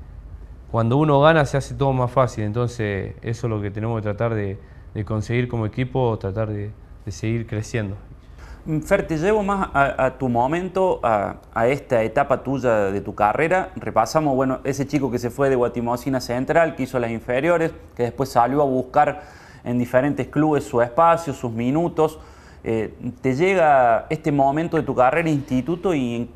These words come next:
Speaker 2: ¿en qué situación te <coughs> sentís vos? Con toda la experiencia, digamos, que has recogido en todos estos años, todos los partidos que has jugado en todos los clubes, eh, ¿cómo te sentís, eh, digamos, qué Alarcón encontraste hoy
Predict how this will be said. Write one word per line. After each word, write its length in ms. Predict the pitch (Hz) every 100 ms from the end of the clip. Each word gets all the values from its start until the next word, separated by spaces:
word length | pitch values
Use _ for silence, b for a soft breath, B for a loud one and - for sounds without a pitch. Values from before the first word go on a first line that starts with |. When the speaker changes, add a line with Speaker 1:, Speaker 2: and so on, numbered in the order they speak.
| - -
Speaker 2:
¿en 160 | 127
qué 120 | 123 170
situación 560 | 180 - 127 - 160
te 60 | 151
<coughs> 0 |
sentís 380 | 135 123 147 139
vos? 360 | 151 - - - - - - -
Con 220 | 131 127
toda 180 | 214 233
la 60 | 175
experiencia, 520 | 143 143 185 196 147
digamos, 320 | 131 160 151
que 100 | 151
has 80 | 156
recogido 500 | 135 - 123 156 160
en 100 | 131
todos 140 | 143
estos 180 | 143 127
años, 420 | 165 180 165 147 - - -
todos 180 | 156 156
los 100 | 131
partidos 300 | 120 120 139
que 60 | 135
has 60 |
jugado 240 | - 123 131
en 60 |
todos 140 | 123 127
los 100 | 120
clubes, 360 | 139 165 175 - B B B B
eh, 180 | 110 104
¿cómo 220 | 165 170
te 100 | 151
sentís, 580 | 123 127 127 147 - - -
eh, 400 | 117 113 110 95
digamos, 440 | 98 113 120 110 - -
qué 100 | 151
Alarcón 580 | 156 139 135 - 160 180
encontraste 680 | 147 - 120 123 143 139 131
hoy 400 | 147 160 143